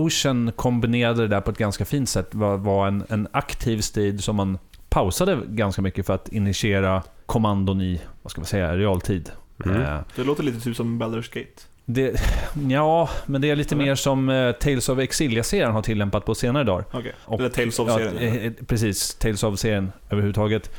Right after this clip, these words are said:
Speaker 1: Men, eh, Star Ocean två var ett spel som använde pixelfigurer i tre D-renderad miljö.
Speaker 2: Ja.
Speaker 1: Och ganska nedtonad, eh,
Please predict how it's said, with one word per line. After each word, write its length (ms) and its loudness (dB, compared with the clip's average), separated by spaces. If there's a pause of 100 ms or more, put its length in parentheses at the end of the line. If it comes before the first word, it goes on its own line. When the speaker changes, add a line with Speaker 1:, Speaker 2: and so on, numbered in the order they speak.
(200)
Speaker 1:
Men, 340 2
eh, 280 2 (320)
Star 220 0
Ocean 280 2
två 300 2
var 360 2
ett 100 -4
spel 320 0
som 200 0
använde 400 2 (260)
pixelfigurer 1040 2
i 300 0 (300)
tre 280 2
D-renderad 600 2
miljö. 260 2 (380)
Speaker 2:
Ja. 200 0 (240)
Speaker 1:
Och 420 0
ganska 680 0 (220)
nedtonad, 1200 0
eh, 380 2